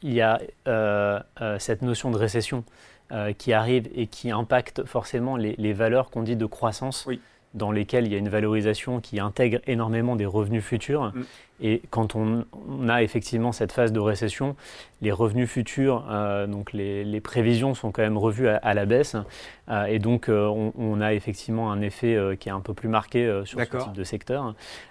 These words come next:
Speaker 1: Euh, on a notamment, quand on a, garde un prisme européen,
Speaker 2: Mm.
Speaker 1: notre petit champion, euh, européen qui est A S M L,
Speaker 2: Oui.
Speaker 1: euh, qui
Speaker 2: Dans les
Speaker 1: est en,
Speaker 2: semi-conducteurs,
Speaker 1: dans
Speaker 2: hein.
Speaker 1: les semi-conducteurs, exactement,
Speaker 2: Ouais.
Speaker 1: qui a eu un très beau parcours et donc dont les indices et les E T F ont bénéficié
Speaker 2: Mm.
Speaker 1: et qui,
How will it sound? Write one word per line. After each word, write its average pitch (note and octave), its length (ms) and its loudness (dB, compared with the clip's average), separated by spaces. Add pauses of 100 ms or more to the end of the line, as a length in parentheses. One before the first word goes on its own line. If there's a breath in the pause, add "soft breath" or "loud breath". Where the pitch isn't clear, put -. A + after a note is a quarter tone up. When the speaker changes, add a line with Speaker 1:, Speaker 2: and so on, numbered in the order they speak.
Speaker 1:
Euh, G#2 160 -2
on G#2+ 140 0
a G#2+ 100 2
notamment, A#2+ 440 4
quand A2 280 -4
on G#2+ 240 2
a, G#2 100 2
garde A2 300 2
un G#2 100 0
prisme A2 520 0
européen, A#2 600 2 (140)
Speaker 2:
Mm. C#3+ 60 -6 (260)
Speaker 1:
notre A2+ 380 2
petit - 260 -2
champion, A#2+ 540 0
euh, G#2 240 2
européen A#2 500 2
qui A2+ 120 -2
est G#2+ 120 -2
A G#2+ 80 6
S A2+ 180 0
M A#2 140 4
L, G#2+ 240 0 (160)
Speaker 2:
Oui. D#3 160 4 (160)
Speaker 1:
euh, G#2+ 260 2
qui - 140 -12
Speaker 2:
Dans C#3 60 0
les C3+ 80 0
Speaker 1:
est G#2 40 0
en, G2+ 40 -4
Speaker 2:
semi-conducteurs, D3+ 560 -2
Speaker 1:
dans A2+ 100 -2
Speaker 2:
hein. A2 40 2
Speaker 1:
les G#2+ 100 4
semi-conducteurs, A2+ 680 2
exactement, A#2 500 0
Speaker 2:
Ouais. B2+ 80 -2
Speaker 1:
qui - 100 0
a G#2+ 60 6
eu G2+ 140 0
un G2 100 -2
très G#2+ 180 -2
beau F#2+ 140 0
parcours B2 560 0
et G#2+ 60 -6
donc G2 300 -8
dont A2 380 -4
les G2+ 220 -2
indices A2+ 360 0
et A2 40 0
les G2+ 180 0
E G#2 60 0
T B2 180 -2
F - 180 -10
ont C3 120 2
bénéficié G#2+ 680 0
Speaker 2:
Mm. - 500 -12
Speaker 1:
et G#2+ 60 -6
qui, - 260 -10